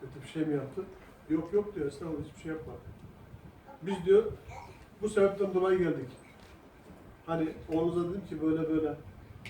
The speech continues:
sak-, sakallı bıraksan sünneti ihyasın ne kadar güzel olur. Efendimiz sallallahu aleyhi ve sellem sünnetini canlandırmış olsun. Babam müsaade ederse bırakırım," diyor. "Sizden," diyor, "müsaade almaya geldim."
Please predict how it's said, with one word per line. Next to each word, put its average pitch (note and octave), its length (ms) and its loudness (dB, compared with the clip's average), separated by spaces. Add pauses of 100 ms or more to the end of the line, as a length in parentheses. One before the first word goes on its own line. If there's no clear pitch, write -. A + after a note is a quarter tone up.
(520)
sak-, D3+ 320 -6
sakallı D3 480 -4
bıraksan C#3+ 280 -2
sünneti C#3+ 440 -4
ihyasın C#3+ 400 -4
ne D#3+ 100 -4
kadar D3 240 -4
güzel C3 180 -2
olur. B2 120 -4 (120)
Efendimiz C#3+ 300 -2
sallallahu C#3 180 0
aleyhi C#3 220 -2
ve - 40 -10
sellem C#3 160 -6
sünnetini C3+ 340 -4 (680)
canlandırmış C#3 580 -2
olsun. - 200 -6 (140)
Babam F3+ 220 -2
müsaade E3+ 320 -2
ederse E3 380 -2 (260)
bırakırım," D#3+ 520 -4
diyor. B2 360 -6 (380)
"Sizden," F#3 420 4
diyor, F3+ 100 2
"müsaade F3 460 0
almaya D#3+ 300 0
geldim." B2+ 260 -2